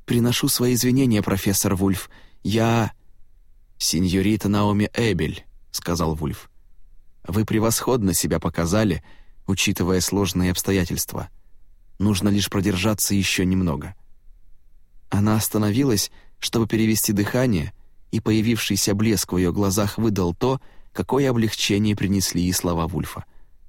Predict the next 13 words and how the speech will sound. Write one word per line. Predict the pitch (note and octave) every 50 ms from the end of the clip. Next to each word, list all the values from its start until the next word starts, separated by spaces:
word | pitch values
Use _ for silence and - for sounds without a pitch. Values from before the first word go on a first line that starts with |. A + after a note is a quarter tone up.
| - - - - - - - - - - - - - - -
Однако, | F#2 F2+ F2 A2 C3 D3+ D#3+ D3
когда | D3 B2+ A#2 A#2 B2+ C3
она | C3+ C3 B2
продолжила | - B2 B2+ C3+ B2+ B2+ A2 A#2 A2+ A#2 A2+
говорить, | B2 A#2+ A#2 B2+ D3 F3+ F3 - - - - - - - - - - - -
её | - A2 A2 B2 F3
спокойный | - - - D3 - D#3 D#3 D3 C#3 C3
голос | A#2+ A2+ A#2+ C#3 D3 C#3 B2+ - -
ничем | A#2 A#2 A2 - - C3+ C3 C#3+
не | C3+ B2+
выдал | G#2 G2 G2+ G#2 A2 G#2+ G#2
её | F#2+ E2+ E2+ E2
чувств. | - - - - - - - -